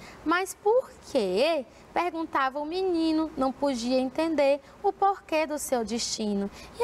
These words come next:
ele fez uma carinha bem tristinha, ficou muito triste porque ficou de castigo. Não podia sair de casa, nem brincar com nenhum amigo. Dessa vez a mãe caprichou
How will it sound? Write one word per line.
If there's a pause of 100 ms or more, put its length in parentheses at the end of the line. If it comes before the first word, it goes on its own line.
ele
fez
uma
carinha
bem
tristinha,
ficou
muito
triste
porque
ficou
de
castigo. (640)
Não
podia
sair
de
casa, (240)
nem
brincar
com
nenhum
amigo. (280)
Dessa
vez
a
mãe
caprichou